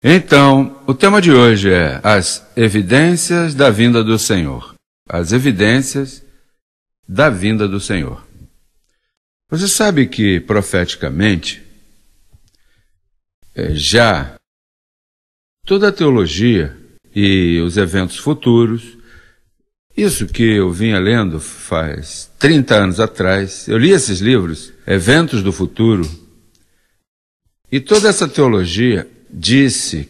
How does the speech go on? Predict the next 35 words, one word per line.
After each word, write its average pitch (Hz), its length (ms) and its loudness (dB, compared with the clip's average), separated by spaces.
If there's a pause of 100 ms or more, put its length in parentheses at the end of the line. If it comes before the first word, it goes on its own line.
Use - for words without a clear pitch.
que 85 800 -4 (320)
já 147 280 0
se 185 280 -4
cumpriu 135 840 0 (160)
o 110 120 -4
tempo 101 500 -2
de 131 140 -6
que 160 100 -8
o 156 60 -6
Senhor 95 320 -4
venha, 90 440 -2 (520)
mas 104 480 -4
eles 123 240 -2
não 160 160 0
veem. 151 440 -2 (1200)
Não 156 140 -2
viram 165 340 2
isso, 117 380 -2 (100)
mas 110 360 -4
dizem 113 340 -2
que 156 140 -6
tem 98 280 -4
que 104 100 -4
haver 117 180 -2
chegado. 90 500 -4
De 104 80 -8
fato, 113 380 -2
aqui 208 340 -6
veio 98 380 -2
um 87 40 -4
rabino, 107 540 -4 (400)
um 87 80 -8
rapaz, 95 500 -2
um 85 100 -8
judeu, 107 520 0